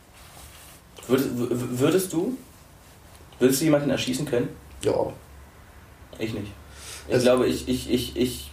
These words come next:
Speaker 2: ich
Speaker 1: könnte
Speaker 2: würd
Speaker 1: als
Speaker 2: schon,
Speaker 1: Sanitäter arbeiten, aber
Speaker 2: ich
Speaker 1: dann
Speaker 2: würd,
Speaker 1: am Ende.
Speaker 2: ich, ich würd schon jemanden erschießen können.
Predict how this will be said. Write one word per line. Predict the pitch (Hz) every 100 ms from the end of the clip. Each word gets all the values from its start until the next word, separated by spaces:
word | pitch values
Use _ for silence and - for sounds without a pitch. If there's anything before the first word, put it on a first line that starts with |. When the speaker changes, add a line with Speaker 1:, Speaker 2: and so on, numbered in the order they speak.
| -
Speaker 2:
ich | 131
Speaker 1:
könnte | 131 139
Speaker 2:
würd | 147
Speaker 1:
als | 127
Speaker 2:
schon, | 143
Speaker 1:
Sanitäter | 120 117 123 113
arbeiten, | 104 104 101 104
aber | - 117
Speaker 2:
ich |
Speaker 1:
dann | 101
Speaker 2:
würd, | 139 135
Speaker 1:
am | 131
Ende. | 123
Speaker 2:
ich, | - - -
ich | 131 143
würd | 156
schon | 147 131
jemanden | 131 127 101
erschießen | 107 113 139 135 117
können. | - 113 120